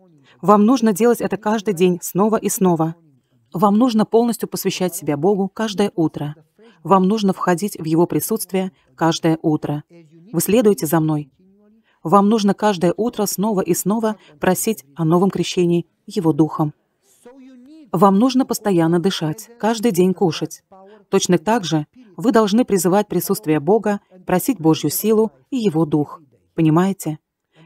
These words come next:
И вы должны каждый день посвящать Господу свою жизнь. Это всё, что вы должны делать. Не ваше дело,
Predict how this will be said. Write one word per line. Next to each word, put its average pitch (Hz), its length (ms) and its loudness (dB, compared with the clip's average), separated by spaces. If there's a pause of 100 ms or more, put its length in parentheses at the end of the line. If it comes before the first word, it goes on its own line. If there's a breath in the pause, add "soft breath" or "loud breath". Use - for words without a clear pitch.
И 180 80 2
вы 214 120 6
должны 185 300 2
каждый 170 360 0
день 208 280 0 (280)
посвящать 202 460 0
Господу 180 480 0
свою 175 340 0
жизнь. 156 340 0 (640)
Это 180 200 0
всё, 233 420 0
что - 180 -4
вы 185 100 2
должны 160 340 2
делать. 147 440 -4 (560)
Не 220 140 2
ваше 190 280 2
дело, 214 380 0